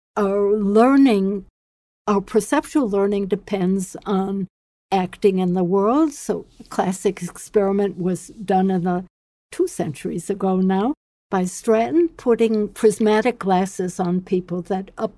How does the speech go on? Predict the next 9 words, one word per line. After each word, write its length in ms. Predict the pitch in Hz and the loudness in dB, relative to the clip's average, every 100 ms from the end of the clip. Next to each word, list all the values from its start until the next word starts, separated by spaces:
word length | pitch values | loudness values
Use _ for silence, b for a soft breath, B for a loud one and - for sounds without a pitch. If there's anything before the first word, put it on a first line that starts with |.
| _ _ - | _ _ -6
turned 260 | 254 262 247 | 0 2 2
the 60 | |
world 340 | 214 214 196 196 | 2 2 0 -2
upside 480 | 185 - 196 180 170 | -6 -6 -4 -4 -2
down 420 | 185 170 175 190 _ _ _ _ | -4 -2 -4 -8 _ _ _ _
or 300 | 220 196 185 - 165 180 | 0 2 2 -4 -16 -12
shifted 500 | 214 - 240 - 185 175 | -4 2 2 2 0 0
it 260 | 175 - | -4 -4
by 380 | 190 185 180 180 | -2 -2 -2 -4